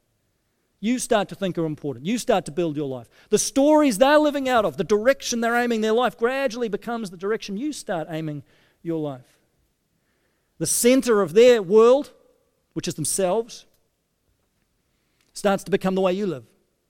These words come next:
A self-directed, self-governed, self-preoccupied life rather than a Christ-centered life. And it's not that you necessarily stop being a Christian.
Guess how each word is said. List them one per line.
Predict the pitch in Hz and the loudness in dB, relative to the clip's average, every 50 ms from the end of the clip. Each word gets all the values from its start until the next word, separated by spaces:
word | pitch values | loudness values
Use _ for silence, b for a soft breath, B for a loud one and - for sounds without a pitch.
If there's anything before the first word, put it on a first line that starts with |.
| _ _ _ _ _ _ _ _ _ _ _ _ | _ _ _ _ _ _ _ _ _ _ _ _
A | - - | -10 -8
self-directed, | - - 214 226 226 220 - - - 180 156 147 135 - - 131 110 | -6 -4 -2 -4 -4 -6 -10 -8 -6 -4 -4 -4 -4 -6 -10 -12 -10
self-governed, | - - - 208 202 190 - - _ 170 151 135 127 117 110 110 _ _ | -8 -4 -2 -2 -2 -4 -6 -8 _ -6 -6 -6 -8 -14 -18 -20 _ _
self-preoccupied | - - 208 208 202 - _ - - 180 180 175 170 - 190 - - 175 151 147 139 | -12 -6 -4 -4 -4 -6 _ -4 -2 0 0 0 -2 -6 -8 -6 -4 -4 -4 -4 -4
life | 156 147 135 131 | -6 -6 -6 -4
rather | 151 160 180 202 214 208 202 | -2 0 0 0 0 -2 -2
than | 180 185 175 | -4 -4 -6
a | 180 | -8
Christ-centered | - - - 214 214 214 - - - - - - 190 165 131 147 135 | -8 -10 -10 -8 -8 -8 -8 -12 -16 -16 -10 -8 -6 -6 -6 -6 -6
life. | 151 147 139 B B B B B | -6 -6 -6 B B B B B
And | 240 240 | 0 0
it's | 233 - - | 0 0 -2
not | 226 233 262 277 285 285 285 226 214 | -4 -2 0 2 4 4 2 2 0
that | 285 294 | -4 -4
you | 285 269 233 226 | -2 -4 -4 -2
necessarily | 214 226 240 220 - 226 185 - - 226 220 226 226 220 214 208 196 175 b b b b b | -2 -2 -2 -2 -2 -4 -6 -2 2 2 4 4 4 4 2 2 0 0 b b b b b
stop | - - - - - - 233 240 240 - _ | -8 -6 -6 -4 0 2 2 2 2 0 _
being | 214 208 190 175 | 0 0 0 -2
a | 160 | -4
Christian. | - - 269 262 - - 151 | -2 -2 -2 -2 -2 -6 -10